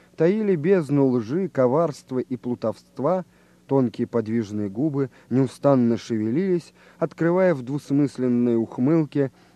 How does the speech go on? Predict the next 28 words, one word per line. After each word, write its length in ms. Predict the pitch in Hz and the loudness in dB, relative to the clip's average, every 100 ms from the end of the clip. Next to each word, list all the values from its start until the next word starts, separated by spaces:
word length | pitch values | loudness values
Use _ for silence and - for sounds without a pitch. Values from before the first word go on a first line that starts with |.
| _ | _
острые 540 | 147 175 - - 143 139 | 0 0 0 -2 0 0
и 180 | - 127 | -2 -4
кровожадные 800 | 127 123 120 123 120 101 110 104 | 0 2 2 2 0 -2 -4 -4
клыки. 600 | 117 117 - 104 95 - _ _ _ _ _ _ _ | -6 -8 -6 -6 -6 -8 _ _ _ _ _ _ _
Когда 280 | 123 110 127 | -6 -2 -2
он 100 | 117 | -2
снимал 400 | - 123 120 110 | -2 0 0 -2
белый 340 | 117 120 113 | -2 -2 -2
в 60 | - | -6
красную 440 | 120 113 - 110 | -4 -4 -6 -8
полоску 460 | 107 113 107 - 104 | -4 -6 -6 -10 -10
берет, 480 | 98 107 170 - _ _ _ _ _ | -6 -4 -4 -6 _ _ _ _ _
под 160 | 175 170 | 0 2
остриженными 840 | 190 - 208 190 185 175 170 165 | 0 -2 -6 -2 -2 2 2 2
ежиком 600 | 160 120 147 127 - 123 | 0 0 -2 -2 -4 -4
волосами 720 | 110 110 101 - 135 147 139 - _ _ | -2 -2 -4 -4 -2 -2 -4 -10 _ _
обнаружился 720 | 127 143 175 185 170 143 151 | 0 4 4 2 -2 -2 -4
шишковатый 720 | 135 143 - 139 135 131 117 101 | -4 -6 -4 -2 2 0 0 -8
череп, 440 | - 165 170 - _ _ _ | -4 -2 -2 -6 _ _ _
а 120 | 120 | -4
сами 340 | 117 147 135 117 | 0 2 4 2
волосы, 680 | 104 160 170 143 - 135 - _ _ - | 0 -2 -2 -4 -6 -6 -6 _ _ -8
рыжие 540 | 117 143 139 117 123 110 | 0 2 2 2 0 0
и 40 | |
свалявшиеся, 840 | - 101 101 139 127 - 123 - - | -4 -4 0 0 0 -4 -4 -4 -6
как 240 | 107 - | -8 -4
волчья 440 | 113 113 - 107 | -2 -2 -4 -8
шерсть, 560 | 95 - 160 139 _ | -8 -4 -4 -4 _